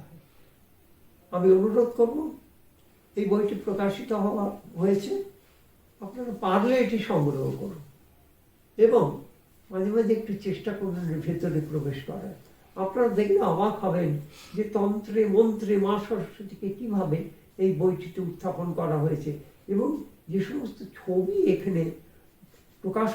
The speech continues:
করা হয়েছে, সেগুলো কিন্তু সমস্ত হচ্ছে আমাদের তন্ত্রে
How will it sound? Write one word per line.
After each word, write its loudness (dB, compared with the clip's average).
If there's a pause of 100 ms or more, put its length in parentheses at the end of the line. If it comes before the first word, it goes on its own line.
করা 2
হয়েছে, 0 (400)
সেগুলো -4 (100)
কিন্তু -6 (160)
সমস্ত -8 (420)
হচ্ছে -4 (120)
আমাদের 2 (2000)
তন্ত্রে 4